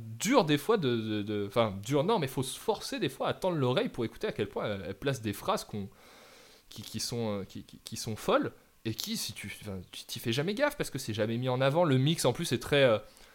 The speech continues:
tout est assez monolithique et donc du coup il y a, il y a rien qui est appuyé spécialement dans son jeu par... Euh,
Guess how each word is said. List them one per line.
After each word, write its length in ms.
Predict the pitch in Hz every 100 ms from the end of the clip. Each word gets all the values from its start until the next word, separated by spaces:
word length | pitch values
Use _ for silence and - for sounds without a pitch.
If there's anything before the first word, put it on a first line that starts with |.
| -
tout 180 | - 131
est 40 | 110 98 _ -
assez 200 | - -
monolithique 560 | 113 107 104 - 151 -
et 60 | 117
donc 160 | 117
du 140 | 113 113
coup 160 | 160
il 60 | 139
y 40 |
a, 80 | 107
il 220 | 101 101
y 80 | 98
a 20 |
rien 180 | - 180
qui 120 | 190
est 20 | -
appuyé 440 | - - 160 190
spécialement 420 | 170 139 143 156
dans 100 | 147
son 220 | 120 131
jeu 220 | 123 151 151
par... 260 | 110 107
Euh, 160 | 107